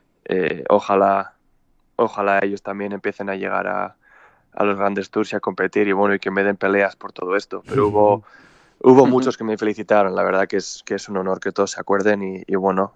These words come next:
Speaker 1: eh, me pe-, me, me dieran ese pequeño homenaje. Pero
Speaker 2: Ujú.
Speaker 1: hablando de homenaje, yo creo que el más... Igual lo más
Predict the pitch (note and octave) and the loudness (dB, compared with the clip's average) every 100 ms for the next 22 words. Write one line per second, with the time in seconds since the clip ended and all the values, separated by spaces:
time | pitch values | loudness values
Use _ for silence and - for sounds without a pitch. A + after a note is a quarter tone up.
0 | - F#2+ F#2+ F#2+ - - F#2+ F#2 F#2 - | -4 -4 -4 -6 -4 -4 -4 -6 -6 -4
1 | G2+ G2+ F#2+ F#2 G2 G#2 G2+ G2 F#2 F#2+ | 2 4 2 -4 -4 -2 -2 -2 0 2
2 | G2+ - G2 - G2+ F#2 A2 A#2 A#2+ A#2 | 2 0 -8 2 4 4 2 0 0 0
3 | A#2+ A#2 A#2 G#2+ A2 A2 G#2+ A2 A2 - | 0 -2 -2 -4 -4 -4 -4 -4 -4 -10
4 | _ - - - - _ _ _ _ _ | _ -20 -20 -20 -20 _ _ _ _ _
5 | - - A2+ B2+ D3+ C#3+ C3+ C3 - - | -16 -2 4 6 6 4 2 0 -4 -16